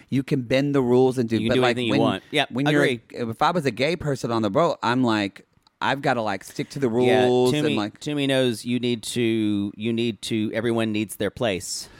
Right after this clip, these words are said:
Speaker 2: Yeah,
Speaker 1: Yeah,
Speaker 2: in
Speaker 1: and,
Speaker 2: this.
Speaker 1: like, and so, I, yeah, I'm on, so, but as we see, I think a, a fallacy of Jamie is he doesn't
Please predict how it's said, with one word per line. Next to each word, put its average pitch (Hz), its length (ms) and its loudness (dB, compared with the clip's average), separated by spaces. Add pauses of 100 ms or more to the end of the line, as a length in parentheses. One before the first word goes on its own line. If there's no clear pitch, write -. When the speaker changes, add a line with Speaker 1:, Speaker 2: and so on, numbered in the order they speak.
(200)
Speaker 2:
Yeah, 104 180 -4
Speaker 1:
Yeah, 135 440 0
Speaker 2:
in 71 80 -4
Speaker 1:
and, 107 140 0
Speaker 2:
this. 117 60 -2
Speaker 1:
like, 107 440 -4 (140)
and 113 100 -8
so, 123 300 0
I, 101 180 -4
yeah, 110 340 -2
I'm 123 200 -2
on, 117 360 -2
so, 120 500 0 (640)
but 160 180 0
as 196 240 0
we 220 120 -4
see, 147 580 2 (600)
I 135 120 -4
think 156 260 -4
a, 117 260 -2
a 110 100 -4
fallacy 147 600 -2
of 110 100 -6
Jamie 107 600 0
is 104 480 0
he 131 200 -4
doesn't 135 560 2